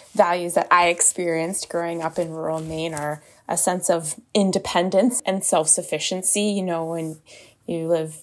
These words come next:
back in the woods on your own, it's just a different way of life.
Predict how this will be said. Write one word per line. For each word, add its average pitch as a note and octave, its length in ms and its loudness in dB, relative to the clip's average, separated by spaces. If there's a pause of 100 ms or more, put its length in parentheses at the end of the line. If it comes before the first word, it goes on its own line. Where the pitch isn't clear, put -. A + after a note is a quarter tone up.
(120)
back D#3+ 300 -2
in E3 100 -4
the D#3+ 100 -8
woods E3 580 -2 (240)
on E3+ 200 0
your E3 160 -4
own, D#3+ 320 2
it's - 140 -8
just E3+ 180 2
a F#3+ 40 0
different E3+ 580 -2
way D#3+ 160 2
of D#3 140 0
life. F3 320 2